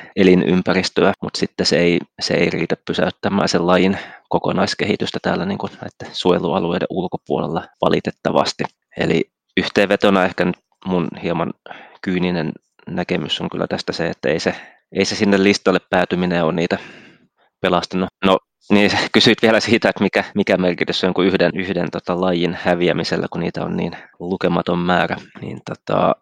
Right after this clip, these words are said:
se on totta, että maailmahas-, maailmassa on ihan mieletön määrä erilaisia lajeja ja tunnistettuja, ja sitten on varmaan vielä isompi osa sellaisia lajeja, mitä ei edes tiedetä, että on olemassa. Ja tuossa on ehkä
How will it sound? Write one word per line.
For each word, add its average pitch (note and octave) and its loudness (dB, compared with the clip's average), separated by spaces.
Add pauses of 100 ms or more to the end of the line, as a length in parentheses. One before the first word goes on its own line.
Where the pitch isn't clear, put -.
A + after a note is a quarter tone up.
(120)
se - 0
on G2 4
totta, G#2 2
että F#2+ 0
maailmahas-, F#2 2 (180)
maailmassa F#2 -2
on F2 -2
ihan F2+ -4 (160)
mieletön F#2+ -4
määrä E2+ -4 (720)
erilaisia F2+ 0 (380)
lajeja F#2 4 (960)
ja F#2+ 0 (160)
tunnistettuja, F#2+ 0
ja F#2 0
sitten - -4
on - -2
varmaan F2+ -2
vielä F#2 -2
isompi D#3+ -2
osa - -4
sellaisia - -6
lajeja, - -2
mitä - -6
ei - 0
edes - -6
tiedetä, - -4
että - -6
on E2+ -2
olemassa. F2 0
Ja - -2 (200)
tuossa F#2 -2
on F2+ 2
ehkä F2+ -2